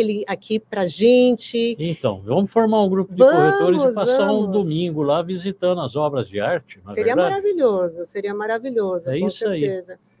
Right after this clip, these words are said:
Speaker 2: Bom, mas, Gabriela, nosso tempo tá aqui, tá chegando ao fim.
Speaker 1: Sim.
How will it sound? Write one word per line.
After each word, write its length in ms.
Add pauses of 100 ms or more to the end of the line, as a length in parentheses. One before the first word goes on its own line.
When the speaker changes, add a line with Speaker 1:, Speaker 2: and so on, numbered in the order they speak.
(220)
Speaker 2:
Bom, 220
mas, 1160
Gabriela, 440
nosso 300
tempo 260
tá 80
aqui, 240
tá 160
chegando 360
ao 80
fim. 260
Speaker 1:
Sim. 480